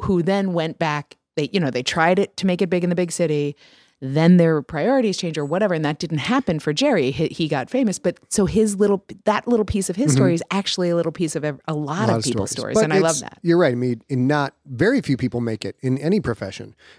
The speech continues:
Speaker 2: because not everybody gets a trophy. You don't get a cookie for trying, and a lot of people, you, power to the people who move to the place they feel they need to move to, to do their craft or completely invest themselves in their craft.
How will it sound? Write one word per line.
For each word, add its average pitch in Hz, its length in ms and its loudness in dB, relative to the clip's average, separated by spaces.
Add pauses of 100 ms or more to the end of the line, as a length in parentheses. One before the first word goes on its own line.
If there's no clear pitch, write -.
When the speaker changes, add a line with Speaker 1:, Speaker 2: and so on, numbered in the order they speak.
(140)
Speaker 2:
because 147 240 2
not 143 200 -2
everybody 156 380 0
gets 135 180 -2
a 131 60 -2
trophy. 120 420 -4 (180)
You 131 120 -2
don't 147 160 2
get 160 100 2
a 156 60 0
cookie 156 280 0
for 143 140 -2
trying, 104 520 -4
and 123 120 -6
a 120 40 -2
lot 127 180 -2
of 131 60 -4
people, 131 520 -2
you, 127 260 -10 (760)
power 175 380 2
to 185 120 0
the 151 120 -2
people 139 460 0 (440)
who 143 120 2
move 147 340 4
to 151 80 -4
the 151 100 0
place 135 260 -2
they 139 140 -2
feel 135 200 0
they 127 120 0
need 123 160 0
to 113 80 -6
move 147 240 2
to, 139 240 2
to 127 100 -8
do 120 140 0
their 113 100 -4
craft 139 400 -4
or 117 60 -4
completely 123 420 -4
invest 131 320 -2
themselves 123 380 -6
in 117 60 -8
their 110 100 -8
craft. 104 340 -6